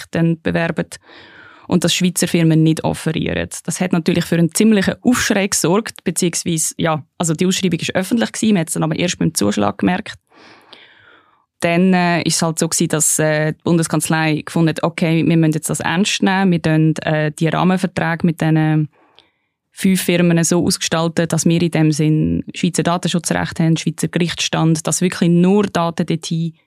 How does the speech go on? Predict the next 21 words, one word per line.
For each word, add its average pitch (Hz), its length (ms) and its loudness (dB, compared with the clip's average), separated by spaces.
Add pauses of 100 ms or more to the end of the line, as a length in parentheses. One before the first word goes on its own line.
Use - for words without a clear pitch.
(180)
kommen 175 300 2
und 180 120 0
verarbeitet 160 640 -2
werden, 156 340 -2 (640)
wo 165 240 0
dorthin 160 380 -2
gehören. 180 400 2
Aber 170 160 -2
das - 320 -2
sind 170 220 4
halt 160 220 -2
am 160 100 2
Schluss 165 360 0
nur, 175 240 4
nur 165 200 2
sehr 160 220 0
wenige. 196 560 2
Also 165 280 0
wenn 165 100 2
man 165 80 2
sagt, - 400 -4